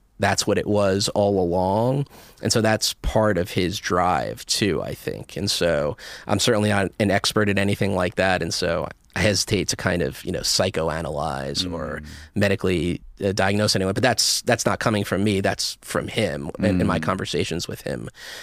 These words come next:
Speaker 1: with him now. And so that's, that's a hundred percent accurate for what he would say.
Speaker 2: Where is he at now?
Speaker 1: So right now is actually kind of an interesting question. So most recently they've been in Talladega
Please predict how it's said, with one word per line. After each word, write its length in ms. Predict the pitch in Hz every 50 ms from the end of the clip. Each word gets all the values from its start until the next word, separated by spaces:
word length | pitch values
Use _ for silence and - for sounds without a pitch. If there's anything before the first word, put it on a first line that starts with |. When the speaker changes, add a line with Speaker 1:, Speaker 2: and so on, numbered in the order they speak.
| - - -
Speaker 1:
with 160 | 117 113 -
him 180 | - 101 90 90
now. 360 | 92 92 95 92 80 64 64
And 100 | 65 67
so 200 | - - 87 76
that's, 560 | 80 87 82 73 - - - - - - - - _ _ _ _ _ _ - - - - -
that's 360 | 107 98 98 - - - - -
a 40 | -
hundred 160 | 110 107 98 98
percent 220 | - - 101 87
accurate 440 | 90 92 92 - - - 53 - - - - _ _ - -
for 160 | - - -
what 120 | 60 64 -
he 100 | 82 82
would 160 | 85 - 92
say. 80 | 98
Speaker 2:
Where 160 | 110 123 139 151
is 80 | 139
he 100 | 135 143
at 140 | 131 110 92
now? 340 | 90 92 87 78 69 67 73 - - - - - _ - - - - - - - - - - -
Speaker 1:
So 800 | - - - 135 123 120 123 123 123 123 123 123 120 120 - _ _ _ _ _ _ _ _ _ _ _
right 440 | - 113 110 110 113 139 175 220 233
now 200 | - 185 175 160
is 100 | 151 131
actually 220 | 135 131 - - 127
kind 180 | - 127 123
of 60 | 117
an 60 | 117 113
interesting 400 | 113 113 - 110 - - 104 101
question. 400 | - - 80 - - - 64 62
So 160 | - - 98
most 300 | 110 117 123 139 143 -
recently 420 | 117 117 120 - - 110 117 123 113
they've 220 | 107 101 101 -
been 140 | - 110 107
in 80 | 104
Talladega 800 | 101 - - 110 113 110 104 101 95 95 98 98 98 101 113 127